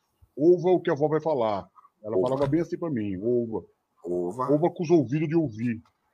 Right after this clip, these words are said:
Speaker 2: É
Speaker 1: Ela
Speaker 2: isso
Speaker 1: falava
Speaker 2: aí.
Speaker 1: bem assim pra mim.
Speaker 2: Exatamente.
Speaker 1: Ô, Du, eu falei pra você já uma vez que eu, eu, eu, eu já vi o inferno, né?
Speaker 2: Foi?
Speaker 1: Eu
Speaker 2: Como
Speaker 1: falei, não.
Speaker 2: foi isso aí?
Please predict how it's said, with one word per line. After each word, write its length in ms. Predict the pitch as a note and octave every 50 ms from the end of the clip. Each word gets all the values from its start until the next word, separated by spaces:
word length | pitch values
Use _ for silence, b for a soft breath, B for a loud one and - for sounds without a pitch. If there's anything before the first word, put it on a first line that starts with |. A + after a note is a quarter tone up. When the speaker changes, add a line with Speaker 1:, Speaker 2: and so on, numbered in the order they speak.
| _ _ _ _ _ _ -
Speaker 2:
É 60 | E2
Speaker 1:
Ela 80 | F2 G#2+
Speaker 2:
isso 80 | A2
Speaker 1:
falava 260 | - B2 A#2+ B2 B2+ C3
Speaker 2:
aí. 60 | B2
Speaker 1:
bem 100 | C3+ C#3+
assim 160 | C3+ - D3+
pra 140 | D3 D3 C3+
mim. 240 | A2+ G2+ F#2+ F#2+ - _ _ _ _ _ _ _ _ _ -
Speaker 2:
Exatamente. 440 | - - - - - - A2 - -
Speaker 1:
Ô, 40 | A3+
Du, 180 | B3 B3 G#3+
eu 100 | G3 F#3+
falei 180 | D3+ G3+ G#3+ G#3+
pra 80 | A3
você 240 | G#3+ G#3+ G3+ - G3+
já 100 | F#3 F#3+
uma 160 | F#3 F3 D#3+
vez 180 | C3+ D#3 F3 F3
que 80 | - G#3
eu, 140 | G3 F3 F3+
eu, 160 | F3 F3 F3
eu, 320 | E3+ E3+ E3 C#3+ - - -
eu 140 | D#3 D3+ D3
já 100 | D3+ F3
vi 100 | D3+ D3
o 80 | F#3+ G#3+
inferno, 560 | A3+ A3+ - - D#3+ C#3+ C#3 C3+ A#2+ A2+ G#2+
né? 180 | G#2+ A#2 B2+ C#3 C#3+ _ _ _ _ _ _ _ _ _ _ _ _ _ _ _ _ _ _ _ _ _ _
Speaker 2:
Foi? 320 | - - - G2+ G#2 C3 A3+
Speaker 1:
Eu 1160 | C4+ - - _ _ _ _ _ _ _ _ _ _ _ - - - - - C#3+ - - B2
Speaker 2:
Como 20 | -
Speaker 1:
falei, 180 | - C3 D3+ C3+
não. 140 | D#3+ G3+ A3+
Speaker 2:
foi 120 | F#3+ C3
isso 120 | B2+ - C3+ A#2+
aí? 120 | G#2+ G2